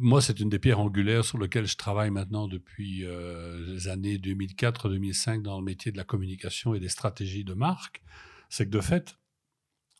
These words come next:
le storytelling remplace ce qu'on a appelé le messaging pendant, euh, à peu près cent cinquante ans.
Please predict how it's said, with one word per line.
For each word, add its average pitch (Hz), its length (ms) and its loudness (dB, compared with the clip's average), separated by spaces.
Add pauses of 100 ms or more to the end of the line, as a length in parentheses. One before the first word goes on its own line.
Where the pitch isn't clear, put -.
le 120 80 6
storytelling 120 600 6
remplace 139 680 4
ce - 120 -10
qu'on 113 160 -2
a 107 80 0
appelé 120 360 0
le 113 100 4
messaging 110 540 -2
pendant, 104 420 -4
euh, 92 180 -8
à 92 40 -10
peu 95 100 -12
près - 140 -4
cent 110 160 -2
cinquante 95 380 -4
ans. - 100 -16